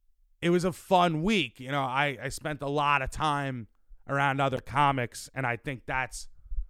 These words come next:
a very important part of, uh,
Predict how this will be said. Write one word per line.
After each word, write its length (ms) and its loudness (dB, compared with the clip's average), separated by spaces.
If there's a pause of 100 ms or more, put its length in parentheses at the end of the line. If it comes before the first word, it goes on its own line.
(600)
a 80 -4
very 520 2
important 720 -4
part 440 0
of, 440 -6
uh, 360 -6